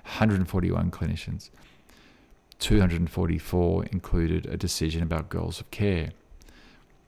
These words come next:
Twenty-six percent of conversations contained neither information exchange or deliberation about patients' values and preferences. Sixty-eight percent of conversations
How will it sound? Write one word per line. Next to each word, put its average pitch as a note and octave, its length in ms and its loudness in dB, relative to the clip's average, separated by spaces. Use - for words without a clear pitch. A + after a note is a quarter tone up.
Twenty-six - 560 6
percent B2 320 4
of A2+ 120 -2
conversations G#2+ 840 2
contained F2 640 0
neither F2 300 2
information F#2 720 2
exchange A#2+ 640 -2
or G2+ 160 4
deliberation F2+ 720 4
about E2+ 260 -2
patients' E2 440 -2
values E2 400 -2
and E2 120 -4
preferences. - 640 -10
Sixty-eight A#2 680 4
percent F2 300 2
of F2+ 60 0
conversations F2 840 -4